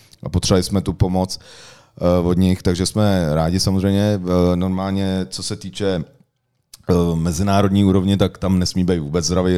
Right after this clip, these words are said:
hráč, tam jsou, tam je i bodování, jak může mít, eh, že jo, nějak,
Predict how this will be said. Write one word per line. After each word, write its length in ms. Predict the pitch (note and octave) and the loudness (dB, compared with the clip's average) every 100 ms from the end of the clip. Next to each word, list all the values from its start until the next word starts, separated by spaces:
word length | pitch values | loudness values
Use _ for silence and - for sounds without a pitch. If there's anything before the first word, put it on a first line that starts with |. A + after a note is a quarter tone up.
| G2 | 2
hráč, 260 | G2 F#2 - | 0 -2 -4
tam 120 | E2 | -2
jsou, 200 | F2+ D#2+ - - - _ | -2 -4 -6 -20 -20 _
tam 460 | D2+ D#2 E2 D#2 E2 | -2 2 2 2 2
je 300 | D#2+ D#2 D2 | 2 0 0
i 80 | D#2+ | -2
bodování, 760 | D2 E2 E2+ F2 F2 F2 F2 | 0 0 2 0 0 0 0
jak 240 | F2 E2+ - | -2 -4 -6
může 520 | E2+ D#2+ D#2+ E2+ F2 | -8 -6 -6 -4 -2
mít, 360 | F2 E2+ D#2+ F2 | 0 0 -2 -2
eh, 440 | E2+ E2 E2 D#2+ - - | 0 0 -2 -6 -10 -20
že 120 | C#2 D#2+ | -14 -6
jo, 140 | D#2 | -4
nějak, 320 | D#2 D#2 - | -4 -6 -10